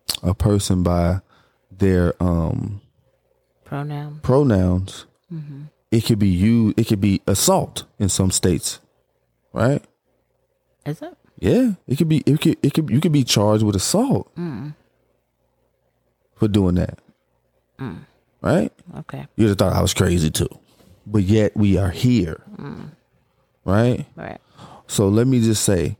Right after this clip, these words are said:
Speaker 1: in thirty years, I think that it's gonna be laws that protect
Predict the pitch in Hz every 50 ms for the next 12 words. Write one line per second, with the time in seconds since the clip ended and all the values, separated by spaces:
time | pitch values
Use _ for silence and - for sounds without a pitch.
0 | _ _ _ _ _ _ _ _ - 78 76 107 160 - - 151 156 165 170 180
1 | 175 165 160 156 156 147 131 113 104 98 95 95 101 - - - - _ _ _
2 | _ _ _ _ _ _ _ _ _ _ _ _ _ _ _ _ _ _ - 92
3 | 101 107 - 120 113 110 95 76 107 101 95 92 - - 107 98 95 95 107 117
4 | 139 143 147 151 135 117 104 101 110 120 120 101 92 92 87 85 85 90 92 101
5 | 117 131 143 - - _ _ - _ _ _ _ _ _ _ _ _ _ _ _
6 | _ _ _ _ _ _ - - 101 98 - - 110 98 - - - 98 87 90
7 | 90 - - -